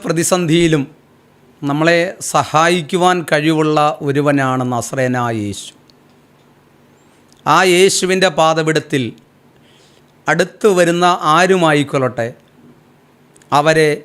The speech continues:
സ്നേഹപൂർവം സ്വീകരിക്കുന്ന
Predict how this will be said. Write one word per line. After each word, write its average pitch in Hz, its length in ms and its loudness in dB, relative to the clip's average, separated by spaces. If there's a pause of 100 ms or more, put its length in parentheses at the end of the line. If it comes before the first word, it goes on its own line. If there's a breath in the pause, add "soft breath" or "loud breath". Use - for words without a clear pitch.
(200)
സ്നേഹപൂർവം 151 840 0 (1800)
സ്വീകരിക്കുന്ന 180 920 0